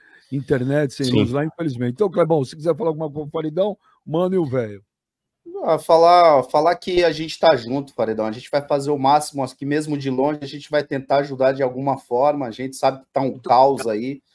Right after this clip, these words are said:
Speaker 2: É, a galera, pô, pelo,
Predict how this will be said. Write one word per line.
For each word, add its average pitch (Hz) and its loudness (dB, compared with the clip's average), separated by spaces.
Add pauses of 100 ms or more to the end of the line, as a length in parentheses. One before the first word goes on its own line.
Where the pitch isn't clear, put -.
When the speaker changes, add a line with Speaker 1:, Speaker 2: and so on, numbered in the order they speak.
(520)
Speaker 2:
É, - -6
a 117 -2
galera, 156 4 (140)
pô, 190 -2 (120)
pelo, 139 -4